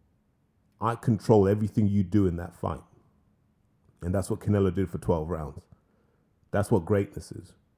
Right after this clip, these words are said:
Greatness is really about control and dominance. And you saw both of those things on Saturday night.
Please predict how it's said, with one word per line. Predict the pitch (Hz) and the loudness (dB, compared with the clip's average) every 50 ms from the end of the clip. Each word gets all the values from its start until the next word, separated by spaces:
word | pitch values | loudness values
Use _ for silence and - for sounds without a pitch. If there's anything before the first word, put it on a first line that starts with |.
| _ _ _ _ - | _ _ _ _ -2
Greatness | - 123 139 143 147 139 - | 2 2 2 2 2 0 2
is | 131 113 98 95 | 2 2 4 4
really | 117 113 113 110 101 | 4 4 4 4 2
about | 92 78 95 85 - | 0 0 0 -4 -4
control | - 87 82 78 - 98 92 80 67 - - _ _ _ _ _ _ _ _ - | -6 -8 -8 -2 0 2 2 0 0 -6 -14 _ _ _ _ _ _ _ _ -10
and | - 85 87 85 | -6 -4 -4 0
dominance. | - 98 92 90 82 76 73 73 80 - | 0 2 2 2 0 -2 -6 -8 -8 -6
And | - 85 | -6 -4
you | 87 | -4
saw | 85 - 101 95 87 | -2 0 0 0 0
both | 78 85 104 104 101 - | 0 2 2 2 2 0
of | 98 90 | 0 -2
those | 90 87 87 - | -2 -4 -4 -4
things | - 95 92 82 | -4 -4 -4 -4
on | 82 76 | -6 -8
Saturday | - - - - - - - - | -8 -10 -12 -12 -12 -14 -12 -12
night. | - 71 73 - | -12 -12 -14 -16